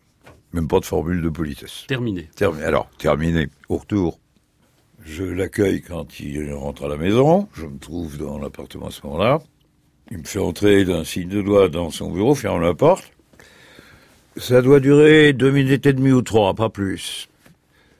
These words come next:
Speaker 1: T'es un con. » « Écoute, papa, c'est peut-être pas si simple. Euh, j'ai pas ton intelligence ou je sais pas l'appliquer là où tu travailles. Je suis pas un con. » « T'es un con. » De toute façon, le monde ne change qu'avec ceux qui le créent, les scientifiques, tous les autres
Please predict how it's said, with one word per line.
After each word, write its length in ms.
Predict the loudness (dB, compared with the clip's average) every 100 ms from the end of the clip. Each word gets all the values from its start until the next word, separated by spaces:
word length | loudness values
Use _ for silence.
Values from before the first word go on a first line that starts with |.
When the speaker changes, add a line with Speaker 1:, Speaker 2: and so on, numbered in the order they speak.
| _
Speaker 1:
T'es 100 | -2
un 160 | 0 2
con. » « 320 | 2 2 0 _ _ _ -18
Écoute, 260 | -14 -6
papa, 260 | -2 0 0
c'est 180 | -2 -6
peut-être 260 | -6 -8 -4
pas 160 | -4
si 160 | -4 0
simple. 580 | 4 4 4 -2 -10 -10
Euh, 460 | -8 -8 -8 -10
j'ai 160 | -8 -8
pas 320 | -4 -2 -2
ton 240 | -6 -8
intelligence 580 | -8 -6 -6 -2 -2 -2
ou 60 | -6
je 100 | -6
sais 100 | -6
pas 200 | -2 -4
l'appliquer 420 | -4 -6 -2 0
là 100 | 0
où 60 | -2
tu 160 | -6
travailles. 360 | 0 2 4 2
Je 60 | -4
suis 100 | -6
pas 160 | -4
un 80 | -4
con. » « 100 | -6 -20 -20 -20 -20 _
T'es 180 | -10 -2
un 160 | 0 0
con. » 300 | -2 -12 -12 _ _ _ _ _ -20 -20 -20 -20 _ _ _ _ _ -4
De 100 | -4
toute 220 | -4 -8
façon, 440 | -6 -6 0 2 4
le 140 | 4
monde 300 | 6 6 4
ne 100 | 2
change 500 | 2 2 4 2 -4
qu'avec 320 | -6 -4 -4 -6
ceux 160 | -6
qui 160 | -4 -4
le 100 | -6
créent, 680 | -6 -2 4 6 4 2 -2
les 160 | -2 -2
scientifiques, 540 | -4 -8 -8 -10 -4
tous 120 | 2
les 180 | 4 6
autres 220 | 4 2